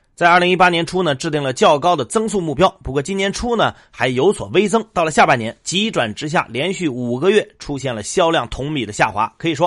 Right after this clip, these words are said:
二零一八年中国的汽车市场将极有可能首次出现负增长的情况。接着说到了股市，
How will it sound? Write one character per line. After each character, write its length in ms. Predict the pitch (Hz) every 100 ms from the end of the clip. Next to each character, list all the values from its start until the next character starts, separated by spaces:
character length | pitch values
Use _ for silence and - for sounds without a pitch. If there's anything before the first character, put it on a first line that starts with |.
| -
二 80 | 156
零 120 | 151
一 120 | 180
八 240 | 156 185 180
年 200 | 123 123 -
中 200 | 170 147
国 100 | 131
的 80 |
汽 180 | 135 180
车 120 | 156
市 120 | 170 143
场 140 | 113 _ - -
将 220 | - 156 135
极 240 | - 214
有 140 | 233
可 160 | - 113
能 120 | 107 -
首 320 | - 143 107
次 200 | 104 170
出 160 | 117 156
现 180 | 151 - _ _ _
负 320 | _ - 165 90
增 180 | 113
长 140 | 107 92
的 40 | -
情 120 | 82
况。 140 | 107 _ _ _ _ _ _ _
接 160 | - 196
着 140 | 180
说 140 | 143 185
到 100 | 175
了 80 | 131
股 160 | 131
市， 200 | 131 -